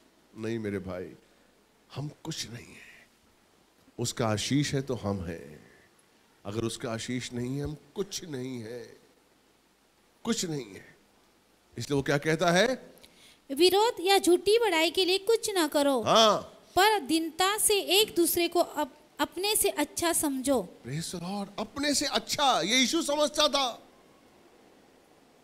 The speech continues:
Speaker 1: दूसरों के प्रति प्यार, दूसरों के प्रति लगाव,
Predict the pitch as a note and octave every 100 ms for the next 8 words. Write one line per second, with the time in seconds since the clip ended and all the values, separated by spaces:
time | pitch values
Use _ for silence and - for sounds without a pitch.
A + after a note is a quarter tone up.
0 | - _ _ _ _ - A#2+ A#3 C4 -
1 | D4 D#4+ C4 C#4+ B3 D4 D4 - C4+ D4+
2 | D#4+ D4 G#3+ - - _ _ _ _ _
3 | _ _ _ _ _ _ _ _ _ _
4 | _ _ _ _ _ _ _ _ _ _
5 | _ _ _ _ C3+ B3+ B3+ D4+ D#4 D4+
6 | - B3+ C4+ D4 C4+ A3 A3 D4 E4+ F4
7 | A#3+ F3+